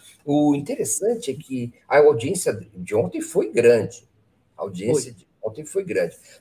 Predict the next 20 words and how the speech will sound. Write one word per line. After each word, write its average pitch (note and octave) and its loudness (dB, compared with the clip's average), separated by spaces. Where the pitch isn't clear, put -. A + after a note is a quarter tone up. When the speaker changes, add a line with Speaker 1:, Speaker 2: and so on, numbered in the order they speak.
Speaker 1:
Não F3+ 6
foi C4+ -2
grande A3 2
entre G#3+ 0
os F3+ -10
bolsonaristas. F3 -6
O B2+ -12
bo-, C3 -2
os A#2 -10
bolsonaristas, B2+ -6
de A2 -16
certa - -4
maneira, G#2+ -2
evitam B2+ -8
hoje D#2 -14
a D2 -4
Globo. D#2 -18
É. F#3+ -4
Speaker 2:
Parece A#3+ 4
que D#4 -10